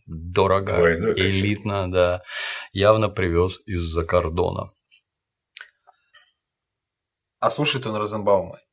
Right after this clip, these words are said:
Speaker 3: и грустит, потому что думает, что его уволят. Э, этому предшествовал разговор с коллегой. А, кстати.
Speaker 1: С начальником.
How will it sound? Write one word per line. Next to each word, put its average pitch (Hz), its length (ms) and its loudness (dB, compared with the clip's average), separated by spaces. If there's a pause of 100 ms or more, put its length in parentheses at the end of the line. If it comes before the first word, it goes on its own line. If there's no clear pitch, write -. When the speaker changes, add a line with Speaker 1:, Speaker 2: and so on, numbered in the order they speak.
(100)
Speaker 3:
и 117 460 -2
грустит, 101 480 -6
потому 95 200 -14
что 110 140 -8
думает, 107 340 -8
что - 180 -10
его 98 260 -6
уволят. 95 340 -8 (1300)
Э, 92 320 -6 (840)
этому 131 300 0
предшествовал 110 540 0
разговор 123 600 0 (100)
с - 120 -10
коллегой. 104 560 -4 (420)
А, 98 120 -4
кстати. - 320 -4
Speaker 1:
С - 40 -16
начальником. 85 600 -4